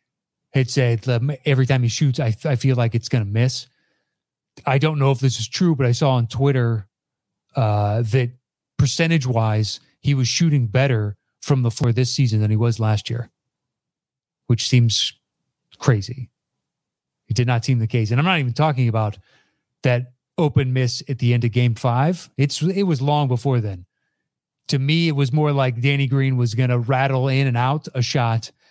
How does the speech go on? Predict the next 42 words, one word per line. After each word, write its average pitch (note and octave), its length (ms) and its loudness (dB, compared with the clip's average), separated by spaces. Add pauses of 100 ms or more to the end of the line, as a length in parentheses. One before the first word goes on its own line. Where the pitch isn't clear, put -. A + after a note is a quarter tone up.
(180)
as A#2+ 160 2
opposed B2 320 2
to A#2+ 80 -8
something A#2 340 0
going A2 300 2
in G#2 280 0
more A2+ 160 2
consistently A2 760 0 (220)
than A#2 180 2
making A2+ 300 2
a F#2+ 40 -4
shot. G2+ 300 -4 (560)
Um, F#2 480 -2 (1040)
but B2+ 240 -2
by C#3 160 2
the C3 80 2
numbers, B2+ 420 2
I C#3 100 2
gotta C#3+ 160 4
look C#3+ 200 2
at C#3 100 2
it B2+ 60 -4
myself. A#2+ 400 0
I A2+ 60 -2
saw D3+ 180 0
it D3 60 2
on C#3 80 2
Twitter, B2 340 0 (300)
and A2+ 100 2
I A#2 60 2
wanna B2+ 260 2
say B2+ 180 0
it A#2+ 80 -2
was A2 140 -4
from G#2 320 -2 (400)
either G#2+ 400 0
Basketball B2 520 0
Reference A#2 520 0
or G#2+ 180 0
somebody D#3 260 2
else C3 200 0
that, B2 140 0